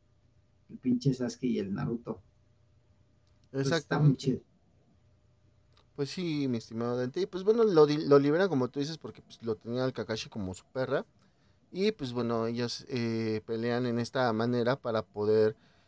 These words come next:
Speaker 2: eh, pues, liberar a Kakashi, que Kakashi haga lo suyo, ¿no? O sea, <laughs> eso es, este... Esa es la
Speaker 1: Y Sakura
Speaker 2: importante.
Speaker 1: de, de, de ahí de,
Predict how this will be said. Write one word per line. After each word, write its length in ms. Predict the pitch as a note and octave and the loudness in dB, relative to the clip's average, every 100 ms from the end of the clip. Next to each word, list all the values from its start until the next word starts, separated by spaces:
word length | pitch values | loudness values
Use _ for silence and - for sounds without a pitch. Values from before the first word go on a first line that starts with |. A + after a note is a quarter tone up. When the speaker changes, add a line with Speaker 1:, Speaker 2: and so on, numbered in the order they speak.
| _ | _
Speaker 2:
eh, 260 | D3+ G3 - | 6 6 6
pues, 140 | G#4 G4+ | 2 4
liberar 280 | F4+ D#4+ F#3+ | 4 6 6
a 100 | F#3 | 6
Kakashi, 440 | D3+ C#3+ C3+ D#3 | 2 2 2 0
que 140 | C3+ | -4
Kakashi 460 | - A2 B2+ A#2+ B2+ | -6 -6 -4 -2 0
haga 180 | A#2 A#2 | 6 6
lo 100 | E2+ | 6
suyo, 360 | - C#3+ B2 A2+ | 4 4 4 4
¿no? 220 | C#3 F#3 | 6 6
O 80 | D3 | 6
sea, 340 | C3 A#2 A#2 _ _ _ | 4 4 2 _ _ _
<laughs> 160 | - | -6
eso 600 | B2+ C3+ - E3 C#3 C#3+ | 0 0 2 2 4 6
es, 100 | C#3+ | 6
este... 720 | B2+ A#2+ - A2 G#2 G2+ F#2 - _ _ _ - | 4 -6 -4 -2 0 -2 -6 -8 _ _ _ -4
Esa 260 | C3+ D#3 | 6 10
es 100 | D3+ | 10
la 100 | D#3 | 10
Speaker 1:
Y 60 | D3+ | 8
Sakura 500 | F#3 G3+ A3 G#3+ G3 | 8 6 8 10 8
Speaker 2:
importante. 180 | E3 D#3 | 8 10
Speaker 1:
de, 280 | D3 C#3 C3+ | 10 10 6
de, 240 | C#3 C3+ | 4 4
de 280 | C3 C#3 C3+ | 4 4 4
ahí 140 | D#3 E3+ | 2 2
de, 480 | E3 C#3 B2+ - | 4 4 4 0